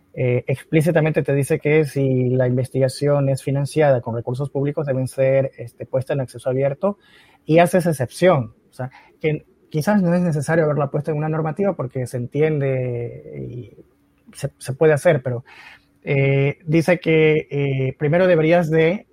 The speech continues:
registrar, eh, la solicitud de patente, de, de la solicitud de protección, y una vez que esté registrada, entonces, pues,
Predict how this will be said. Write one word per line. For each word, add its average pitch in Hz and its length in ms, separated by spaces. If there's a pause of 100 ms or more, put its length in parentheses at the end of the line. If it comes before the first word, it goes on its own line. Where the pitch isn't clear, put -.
(140)
registrar, 151 880 (120)
eh, 131 440 (160)
la 135 180
solicitud 131 500
de 180 80
patente, 143 440
de, 135 140
de 123 160
la 123 60
solicitud 131 420
de 170 100
protección, 170 640 (580)
y 185 180
una 175 260
vez 170 100
que - 80
esté 165 300
registrada, 170 560
entonces, 151 340
pues, 139 280